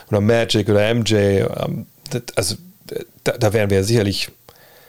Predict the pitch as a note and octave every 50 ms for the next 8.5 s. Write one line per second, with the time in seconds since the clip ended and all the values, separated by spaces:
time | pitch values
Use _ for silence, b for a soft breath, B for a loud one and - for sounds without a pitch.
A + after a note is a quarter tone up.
0 | B B B - F#2+ A2+ A#2+ A2 B2 A2 G#2 G2+ G2 G#2+ G#2 G2 - - A2+ G2
1 | - - F3+ G#3+ G3+ B2 G#2 G2+ G2+ - - A2 A2+ C#3+ D3+ C3+ - A2 G#2 A2+
2 | A#2 A2 - B2 C3 C3+ B2+ - C3 C3+ C3 C3 C3+ F#3+ F#3 - - A#2+ - -
3 | - B2 - _ _ - C3+ - - D3 C3 - - C#3 B2+ - - - A#2+ G#2+
4 | G#2+ A2 - C3+ - - D3+ C#3+ G#2+ A#2+ C3 D3 D3 B B B B B B B
5 | B B - - - - F3 B2+ - - - - - - - - _ _ _ _
6 | - - _ - G#2+ G#2 A2 G2 - - A2 - G#2 - - G#2 G2 G2 G#2+ A#2
7 | - - B2+ C3+ - - - - C#3+ - - - _ _ _ _ - - B2 G#2+
8 | G#2+ G#2+ G#2 G#2 - - - - A2 G#2+